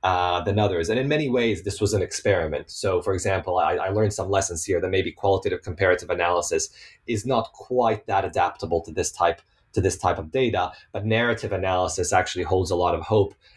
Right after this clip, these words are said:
A-, a-, and certainly that's sort of where I've continued with my research, is to try to see if I can make interaction the unit of analysis, uh, in future research by focusing more on these sequences,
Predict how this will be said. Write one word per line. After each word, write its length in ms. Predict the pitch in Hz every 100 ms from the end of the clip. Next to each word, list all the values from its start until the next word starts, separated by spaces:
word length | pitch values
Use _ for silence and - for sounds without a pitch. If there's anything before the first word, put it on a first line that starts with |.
| -
A-, 60 | 95
a-, 460 | 92 92 98 92
and 140 | 98 98
certainly 320 | 110 104 95
that's 260 | 92 90 -
sort 140 | 95
of 60 | 92
where 180 | 92
I've 200 | 90 87
continued 360 | - - 123 104
with 100 | 98
my 100 | 92
research, 440 | 92 101 92 87
is 100 | 90 -
to 80 |
try 280 | 87 - 101
to 100 | 101
see 460 | 95 101 95 87 - - -
if 200 | 95 -
I 120 | 95
can 240 | - 95
make 380 | 98 98 95 - _ _
interaction 720 | 113 110 - 107 107 - - 92
the 60 |
unit 300 | 90 98 90
of 120 | 85 95
analysis, 800 | 87 92 92 98 95 85 85 - - _ -
uh, 240 | 90 90 80
in 100 | 90
future 440 | 87 101 95 92
research 560 | 90 98 - 85 82 - - -
by 60 |
focusing 480 | 101 98 - - 98
more 260 | 98 98 90
on 120 | 85
these 220 | 90 -
sequences, 680 | - 92 95 82 87 82 -